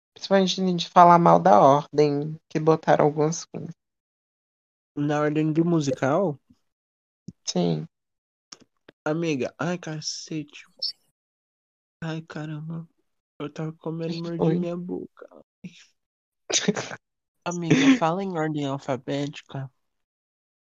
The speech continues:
Speaker 2: Daí, a gente fala do look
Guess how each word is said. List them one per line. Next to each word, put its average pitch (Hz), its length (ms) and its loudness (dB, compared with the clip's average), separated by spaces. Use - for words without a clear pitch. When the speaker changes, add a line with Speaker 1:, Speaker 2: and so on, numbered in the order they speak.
Speaker 2:
Daí, 143 580 -6
a 135 100 -6
gente 147 340 -8
fala 131 460 -12
do 135 220 -6
look 165 500 -4